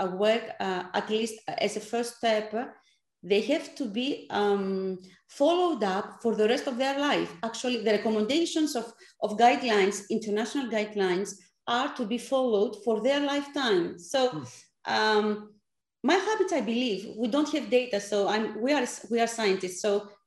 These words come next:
Speaker 1: we don't want to say things that have not been proved yet. So, uh, we don't have this data, uh, but, uh, considering that these patients have to be followed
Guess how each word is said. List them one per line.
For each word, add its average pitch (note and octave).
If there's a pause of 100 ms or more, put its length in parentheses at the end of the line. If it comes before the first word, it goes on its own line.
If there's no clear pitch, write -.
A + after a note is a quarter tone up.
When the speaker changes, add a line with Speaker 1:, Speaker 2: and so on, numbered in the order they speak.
(120)
Speaker 1:
we B3
don't B3+
want A#3
to A3+
say G#3+ (200)
things G#3
that G3+ (220)
have G3
not F#3+
been G3
proved F3
yet. - (420)
So, - (600)
uh, G3+
we A#3+
don't A3+
have F#3+
this G#3
data, F#3+ (180)
uh, F#3+
but, G#3 (540)
uh, G3+
considering C#4+
that G#3+
these B3+
patients G3+
have G#3+
to G#3
be F#3+
followed F#3+